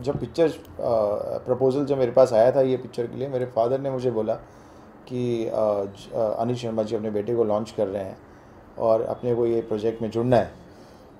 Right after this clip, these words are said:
तो पहले तो मैंने सोचा कि हर बड़े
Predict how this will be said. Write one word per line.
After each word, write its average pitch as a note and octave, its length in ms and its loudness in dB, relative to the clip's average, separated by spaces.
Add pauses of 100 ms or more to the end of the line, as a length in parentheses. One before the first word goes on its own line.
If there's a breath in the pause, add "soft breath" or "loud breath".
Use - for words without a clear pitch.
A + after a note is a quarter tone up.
(300)
तो - 80 -2
पहले B2 340 0
तो C#3 80 -4
मैंने C#3 120 -2
सोचा B2+ 260 2
कि C#3 460 -2 (440)
हर C3 160 -4
बड़े B2 360 4